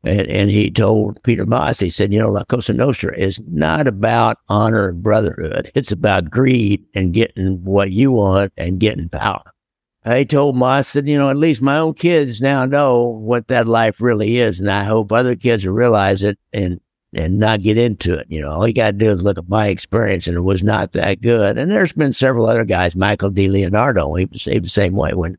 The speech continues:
when he went in witness protection. First, he went to jail and wasn't talking. Didn't have really that long to go, but I think it was Peter got him. Maybe he's, some of the Gambinos, upper echelon Gambino people,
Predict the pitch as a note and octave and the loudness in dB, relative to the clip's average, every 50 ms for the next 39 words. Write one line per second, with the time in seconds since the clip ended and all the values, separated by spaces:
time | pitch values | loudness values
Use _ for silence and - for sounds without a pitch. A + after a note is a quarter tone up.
0 | _ _ F2+ F2 F2+ F#2+ A2+ C#3+ C3 B2+ - - G#2 G2 G#2 - - F2+ D2 - | _ _ -4 0 0 0 2 2 0 -2 -2 -2 -2 -2 -2 -2 -2 -6 -8 -8
1 | - E2+ - A#2+ C3+ C#3 - - D#2 D2 - _ _ _ _ _ _ _ _ _ | -8 -4 -2 -2 -2 -2 -4 -8 -10 -10 -12 _ _ _ _ _ _ _ _ _
2 | _ _ - D3 D#3+ - A#2+ A#2 A2 G#2+ G2+ F2+ F2+ F#2 G#2+ A#2+ C3+ B2+ G2+ F2 | _ _ 0 0 0 0 0 0 2 0 0 -4 -4 -2 0 2 2 2 0 0
3 | F#2 G#2+ G#2 - _ - G2 F#2 F#2 F#2 F#2+ - _ _ - F#2+ F#2+ G2 G2 F#2 | -2 -6 -8 -10 _ -6 -4 -4 -4 -4 -6 -8 _ _ -8 -6 -6 -6 -6 -6
4 | F2 F#2+ D#2+ D2+ - G#2 A2+ A#2+ - _ _ _ _ _ _ _ _ _ _ - | -4 -4 -4 -4 -4 -6 -8 -8 -12 _ _ _ _ _ _ _ _ _ _ -2
5 | D#3 D#3+ D3+ C3 C3+ C3+ A#2+ A2+ G2+ A2 C3+ C#3 B2 G#2+ G2+ A2 G#2+ G2+ F2+ G2 | 0 0 2 2 2 0 0 0 0 0 2 2 2 2 2 2 0 0 0 0
6 | G2+ G2+ G2 F#2+ E2+ F2 E2 A2 A#2+ C#3 C#3 C3 A#2+ G#2 E2+ E2 F2 E2+ E2+ E2+ | 2 2 2 0 -2 0 0 2 2 4 2 2 0 -2 -2 0 0 0 0 0
7 | E2 D#2+ D#2 - - _ _ _ _ _ _ _ _ _ _ _ _ - - - | -2 -4 -8 -10 -16 _ _ _ _ _ _ _ _ _ _ _ _ -8 -6 -4
8 | E2 E2+ E2+ F2+ G#2 F#2+ E2+ - - - _ - A#2 A#2 G#2+ F#2 F2 - E2+ E2+ | -4 -2 -2 -2 -2 -2 -4 -8 -10 -6 _ 0 0 2 2 0 0 -2 -2 -2
9 | E2 E2 E2+ E2+ F#2 G#2 G#2+ G2 E2+ E2+ E2+ E2+ E2 E2+ - - - - - _ | -2 -4 -2 0 2 2 2 2 0 0 0 0 -2 -4 -6 -8 -12 -16 -18 _
10 | _ - G#2 A#2 B2+ B2+ A#2 G2+ A2+ A#2 A#2+ A2+ G#2+ G#2+ A2+ A2+ G#2+ G2+ F#2+ F#2 | _ -4 -2 0 2 2 2 2 2 2 2 2 2 2 2 2 2 0 0 2
11 | F2+ F#2+ G#2 G2+ - G2+ G#2 G#2 G2+ G2 - G#2 F#2 F#2 G2 F#2+ F2+ F#2+ F#2 F2 | 2 2 0 0 0 2 2 2 2 0 -2 -2 -2 -2 -2 0 0 0 0 0
12 | F#2 G2 G#2 G#2+ G#2+ G2 E2+ - E2+ E2+ E2 - E2 D#2 | 0 0 2 2 2 0 0 -2 -4 -4 -4 -4 -6 -8